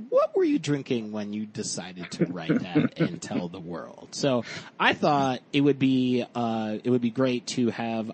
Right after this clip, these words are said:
our bartenders who come on the show who have seen so many people drunk over the years who can pinpoint exactly what someone's drinking to help us out and figure out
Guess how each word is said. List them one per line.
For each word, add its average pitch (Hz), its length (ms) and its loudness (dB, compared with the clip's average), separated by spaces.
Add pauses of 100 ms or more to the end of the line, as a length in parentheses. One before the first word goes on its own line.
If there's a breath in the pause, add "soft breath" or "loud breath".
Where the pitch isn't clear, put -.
our 127 240 -6
bartenders 143 600 0
who 98 60 -10
come 110 160 -10
on 135 140 -6
the 220 80 0
show 113 320 2
who 120 200 -2
have 104 140 -4
seen 104 240 -6
so 202 160 -6
many 175 200 -4
people 127 240 -8
drunk 113 400 -10 (400 loud breath)
over 156 160 6
the 135 100 4
years 123 320 4
who 135 140 2
can 113 180 -4
pinpoint 139 400 -2
exactly 147 420 -4
what 120 140 -2
someone's 110 360 -6
drinking 101 500 -6 (340 loud breath)
to 135 180 2
help 151 220 2
us 131 160 2
out 127 160 0
and 104 80 -10
figure 107 300 -2
out 95 400 -2